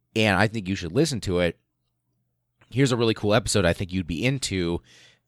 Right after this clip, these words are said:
You know, I want the ability for you guys to do that for other people too. I think that's awesome. So basically, long story short,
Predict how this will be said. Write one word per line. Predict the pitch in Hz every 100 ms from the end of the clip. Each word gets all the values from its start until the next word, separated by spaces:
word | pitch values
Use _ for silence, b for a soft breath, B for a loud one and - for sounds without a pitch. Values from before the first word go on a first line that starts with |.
| _
You | - 113
know, | 104
I |
want | 131 131 131
the | 120
ability | 90 110 120 104
for | - 107 104
you | 90 143
guys | 117 82 78 82 -
to | 120
do | 104 107
that | 98 107 107
for | - 113 -
other | 151 117
people | 85 85 80
too. | - 160 92
I | 95
think | 113
that's | 101 98 - - - _ _
awesome. | 110 123 101 87
So | 139
basically, | 135 143 151 117 - b b b b _
long | 110 151 165
story | 151 135 110
short, | - 90 87